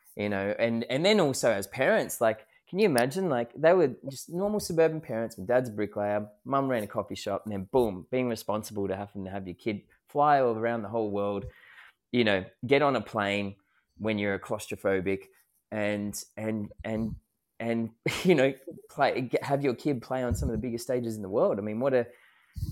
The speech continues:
what an incredible thing whilst dealing with panic attacks. That was my mum. My poor mum was, was, and, and strong, you know, 'cause she, she moved through them.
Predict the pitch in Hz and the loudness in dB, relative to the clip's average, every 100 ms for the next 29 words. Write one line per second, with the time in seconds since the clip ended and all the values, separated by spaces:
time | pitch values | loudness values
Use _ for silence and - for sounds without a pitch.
0 | - 113 139 180 165 147 127 151 131 117 | 2 2 8 8 8 6 6 6 6 6
1 | 110 - 131 - 113 110 127 135 143 151 | 0 2 2 4 0 -2 2 8 8 6
2 | - 127 131 139 135 127 123 - 190 - | -2 0 2 2 2 2 0 -2 -4 -4
3 | 127 95 - - 127 147 151 175 208 - | -6 -6 -8 0 0 0 -4 -4 -4 -8
4 | - - - 120 165 156 196 127 107 98 | -12 -18 -12 -4 -2 0 -2 -4 -4 -6
5 | - 110 107 - 131 139 156 151 - 170 | -8 -8 -6 -2 0 2 2 2 0 2
6 | 202 151 110 110 117 135 135 143 139 - | 2 0 -4 -4 -4 -4 -6 -2 -4 -4
7 | - 127 120 104 110 - 147 143 110 | -6 -2 0 -2 -4 -4 -2 0 -4